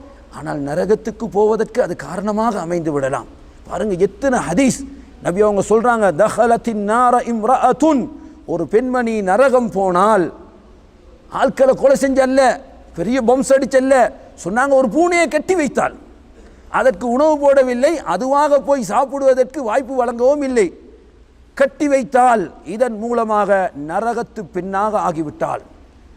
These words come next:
ரெண்டு பேரை சொல்றாங்க கபரில் வேதனை செய்யப்படுகிறார்கள். ஏன் தெரியுமா? எதற்காக தெரியுமா? அதுல ஒரு ஆளை சொல்றாங்க, சிறுநீர் கழித்து விட்டு சரியாக சுத்தம்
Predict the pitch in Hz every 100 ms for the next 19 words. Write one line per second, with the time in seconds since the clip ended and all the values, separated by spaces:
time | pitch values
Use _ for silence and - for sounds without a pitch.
0 | - _ - 170 220 202 240 269 247 240
1 | 254 262 254 233 - 240 254 254 226 247
2 | 254 262 262 - 254 262 262 254 247 262
3 | 254 247 269 262 214 - - - - _
4 | _ _ - 226 240 240 247 247 262 285
5 | 247 - - - - - 139 208 262 269
6 | 269 262 269 254 262 277 285 240 240 220
7 | 240 269 254 247 262 269 262 247 170 -
8 | - _ - - - 175 220 226 233 214
9 | 190 196 226 226 202 196 269 254 - 151
10 | 208 214 208 220 185 185 233